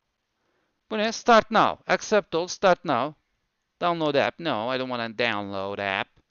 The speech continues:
Okey, geldik şimdi, soruyorum. Bekleyin.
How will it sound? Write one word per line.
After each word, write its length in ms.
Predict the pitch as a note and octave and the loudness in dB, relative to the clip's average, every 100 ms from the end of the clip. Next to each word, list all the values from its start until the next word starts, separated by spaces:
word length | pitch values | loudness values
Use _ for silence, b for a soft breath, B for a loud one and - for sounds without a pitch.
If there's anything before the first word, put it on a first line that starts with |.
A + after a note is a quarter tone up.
| - | -6
Okey, 300 | G3 E3+ D3+ | -4 -2 2
geldik 280 | G3 F3 C3+ | 4 4 0
şimdi, 160 | D3 | -8
soruyorum. 400 | - G3+ D#3 F#2 _ _ _ _ _ _ _ _ | -2 0 0 -4 _ _ _ _ _ _ _ _
Bekleyin. 600 | F3 E3+ E3 G#2 A2 D3 | 2 2 0 -2 -6 -10